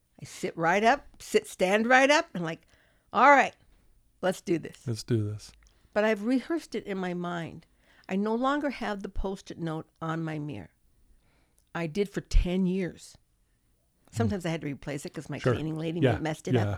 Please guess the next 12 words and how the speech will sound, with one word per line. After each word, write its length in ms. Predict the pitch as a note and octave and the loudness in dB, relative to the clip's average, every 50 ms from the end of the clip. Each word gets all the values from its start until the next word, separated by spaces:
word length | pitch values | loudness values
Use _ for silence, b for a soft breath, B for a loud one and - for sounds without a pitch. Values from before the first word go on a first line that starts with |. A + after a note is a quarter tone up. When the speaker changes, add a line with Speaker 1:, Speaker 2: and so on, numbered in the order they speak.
| - | -4
Speaker 1:
up. 60 | - - | -4 0
<laughs> 20 | - | 4
Speaker 2:
Right. 200 | B2+ B2+ B2+ - | 4 4 4 4
Speaker 1:
But 640 | - - - C4+ - - - - C#4+ C4 - D#4 - | 2 4 4 4 4 6 6 6 6 8 6 6 6
for 140 | D4 F4 | 6 8
the 80 | E4+ D#4+ | 8 8
most 300 | D#4 D#4 D#4 F#4 F4+ - - | 10 10 8 8 6 6 4
part. 240 | - G3 F3 - - - | 4 4 4 2 -4 -6
Speaker 2:
<laughs> 80 | - | 0
Yeah. 240 | - B3+ A#3+ - - - | 2 4 4 4 4 4
Speaker 1:
And, 420 | B3+ B3 B3 B3 A#3+ A#3+ A3+ C4 - - | 6 6 6 6 4 2 -2 -4 -2 0
uh, 300 | A#3 A#3 A3+ A3 G3+ | 2 2 4 2 0